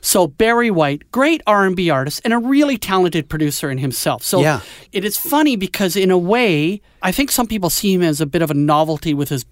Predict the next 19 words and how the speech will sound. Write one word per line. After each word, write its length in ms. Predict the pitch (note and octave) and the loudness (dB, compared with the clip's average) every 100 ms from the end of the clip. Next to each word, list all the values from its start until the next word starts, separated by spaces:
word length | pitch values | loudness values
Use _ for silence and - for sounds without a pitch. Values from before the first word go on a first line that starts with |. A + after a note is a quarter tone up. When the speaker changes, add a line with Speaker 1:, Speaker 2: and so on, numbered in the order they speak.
| _ | _
Speaker 1:
great 320 | E3+ D#3+ D#3 | -2 0 0
big 280 | D#3+ C#3+ - | -2 -2 -2
deep 220 | E3 D3+ | -2 -2
voice 540 | D3+ C#3+ C3+ C3+ - - | -2 -2 -2 -4 -8 -8
Speaker 2:
Mm-hmm. 480 | A2+ A2+ B2+ A2+ C3 | -4 -2 -2 -2 0
Speaker 1:
and 180 | E3 | 2
the 60 | E3 | 2
way 340 | D3+ F3 F3 | 2 2 2
that 280 | F3+ D#3 D3+ | 0 -2 -4
he, 340 | - E3+ D#3 C#3+ _ _ - | -4 -2 -2 -4 _ _ -6
uh, 180 | C#3+ C3 | -4 -4
projected 600 | - D3 C3 E3+ - D3+ | -2 -2 0 0 0 -2
that 220 | D3+ C#3+ | 0 -2
voice 440 | C#3+ C3 B2+ B2+ C#3+ | 0 0 0 -4 -4
and 140 | D3 | 0
the 60 | D3 | 0
way 120 | D3+ | 0
he 140 | D3+ | -2
communicated. 920 | E3 F3 F#3 A3+ A3 - E3+ D#3 D3+ | -2 -2 0 0 0 0 2 2 0